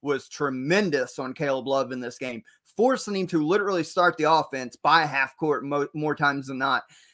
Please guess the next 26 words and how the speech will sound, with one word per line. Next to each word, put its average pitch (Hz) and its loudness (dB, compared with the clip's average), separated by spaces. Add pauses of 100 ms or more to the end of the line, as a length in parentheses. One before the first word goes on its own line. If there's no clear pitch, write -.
(160)
Um, 151 2 (220)
how 339 8
good 180 6
was 147 0
this, 277 0
the 294 0
coming 240 -2
out 214 2
party, 208 4
or 143 4
what? 151 4
A 123 -4 (120)
freshman, 156 0
Jalen 151 2
Hood 156 2
Schifino, 131 -8
fourteen 180 0
points, 160 -2 (340)
some 147 -4 (100)
big, 220 4
big 180 2
threes 165 2
when 151 -4
North 165 -2
Carolina 156 0 (200)
half 170 0